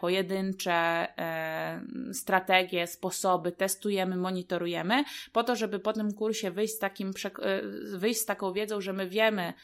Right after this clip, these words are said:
dlaczego w naszym życiu ta większa masa ciała się musiała pojawić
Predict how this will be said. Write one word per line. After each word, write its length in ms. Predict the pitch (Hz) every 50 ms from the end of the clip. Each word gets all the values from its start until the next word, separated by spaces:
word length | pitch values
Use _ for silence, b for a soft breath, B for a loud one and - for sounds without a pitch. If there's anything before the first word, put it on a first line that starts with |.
| B B B B
dlaczego 640 | - 170 185 185 185 - 208 202 185 180 180 175 175
w 120 | 175 - 202
naszym 340 | 196 190 190 - 185 180
życiu 520 | 175 175 190 185 - - 175 170 165 170 170
ta 120 | - 180 175
większa 400 | 165 170 185 185 190 - 190 175
masa 240 | 175 180 - 185
ciała 260 | 180 - 185 175 175 175
się 160 | - - 180
musiała 360 | 180 175 - 190 175 175 170
pojawić 540 | - - 175 170 170 165 214 277 311 -